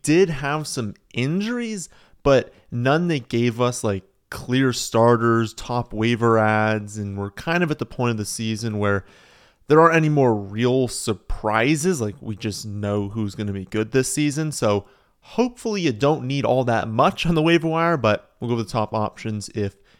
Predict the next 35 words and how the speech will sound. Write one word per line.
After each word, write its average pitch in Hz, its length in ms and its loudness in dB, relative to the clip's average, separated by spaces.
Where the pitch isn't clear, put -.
you 113 80 -8
do 113 140 0
need 113 160 0
something. - 300 -6
The - 80 -2
most 160 240 4
valuable 170 440 2
player 156 540 0
in 110 200 -4
my 143 360 0
eyes, 202 440 -4
and 107 180 -2
especially 123 360 -6
one 120 220 -2
that 107 140 -6
we 120 80 0
didn't 120 160 -2
really 110 100 0
know 110 160 0
before, 151 480 4
uh, 107 240 2
Zonovan 117 640 -2
Knight. 131 340 -2
We 120 100 -4
see 127 500 -2
James 147 400 0
Robinson 123 640 0
being 110 400 -4
a 107 80 -2
healthy 185 680 -2
inactive 123 720 -2
to 135 80 -12
start 104 240 -6
the 131 80 -10
game. 175 320 0